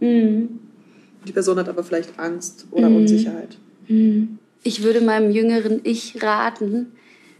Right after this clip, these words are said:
Speaker 1: mir Zeit zu nehmen. Also das, was wir am Anfang besprochen haben,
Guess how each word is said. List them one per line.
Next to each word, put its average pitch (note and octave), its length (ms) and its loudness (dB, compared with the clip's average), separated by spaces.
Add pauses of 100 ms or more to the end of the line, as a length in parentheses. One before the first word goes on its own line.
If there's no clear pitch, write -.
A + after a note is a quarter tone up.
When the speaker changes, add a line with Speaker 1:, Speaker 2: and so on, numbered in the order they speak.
Speaker 1:
mir G#3+ 200 4
Zeit A#3 360 0
zu - 160 -2
nehmen. F3 500 4
Also G3 280 -4 (580)
das, G#3 220 -4
was G#3 160 -6
wir G#3 240 2
am G3 220 0
Anfang A3+ 320 0
besprochen F#3+ 520 -4
haben, F#3 360 0